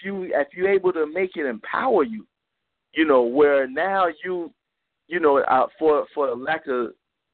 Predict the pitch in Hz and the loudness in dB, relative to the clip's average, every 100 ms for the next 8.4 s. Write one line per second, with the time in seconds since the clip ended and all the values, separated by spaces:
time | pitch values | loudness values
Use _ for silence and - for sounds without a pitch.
0 | _ 151 156 143 - 160 156 139 123 104 | _ 4 4 4 -2 -2 0 -2 -4 -4
1 | 151 160 139 - 156 160 143 123 117 110 | 0 0 0 -4 0 2 4 2 0 -4
2 | 104 _ _ _ _ _ _ _ - 180 | -10 _ _ _ _ _ _ _ 2 4
3 | 170 156 - 170 139 - - 196 147 143 | 4 0 -4 -4 -4 -4 0 0 0 -8
4 | - 151 147 135 - 107 110 156 156 - | -2 0 2 0 -4 -12 -2 0 0 -8
5 | _ _ _ _ _ - 139 160 185 165 | _ _ _ _ _ -6 0 4 4 2
6 | 151 139 - 165 208 131 98 _ _ _ | -6 -10 -6 -2 -2 -2 -14 _ _ _
7 | _ _ _ 120 120 160 160 127 131 175 | _ _ _ -8 -2 2 2 0 -4 -4
8 | 160 165 160 | 0 0 0